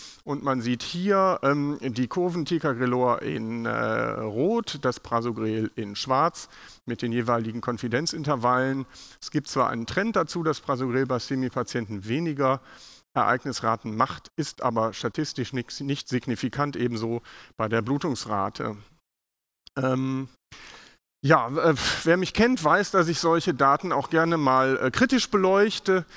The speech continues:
und möchte Sie jetzt einmal noch mal mitnehmen, dass wir gemeinsam schauen, ist da alles, äh, Gold, was glänzt tatsächlich? Ähm, was gibt's da für, für offene Fragen vielleicht? Anfangen möchte ich mit dem Design der Studie. Es ist eine Open-Label-Studie gewesen. Das bedeutet nichts anderes, als dass sowohl der Patient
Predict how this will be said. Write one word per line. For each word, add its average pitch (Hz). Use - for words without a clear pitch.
und 160
möchte 160
Sie 151
jetzt 143
einmal 151
noch 139
mal 127
mitnehmen, 180
dass 156
wir 156
gemeinsam 139
schauen, 160
ist 139
da 143
alles, 139
äh, 131
Gold, 147
was 127
glänzt 180
tatsächlich? 165
Ähm, 135
was 131
gibt's -
da 135
für, 127
für -
offene 117
Fragen 113
vielleicht? 110
Anfangen 175
möchte 156
ich -
mit 139
dem 135
Design 123
der 180
Studie. 165
Es 151
ist 160
eine 143
Open-Label-Studie 156
gewesen. 113
Das 110
bedeutet 139
nichts 143
anderes, 156
als 123
dass 127
sowohl 127
der 113
Patient 156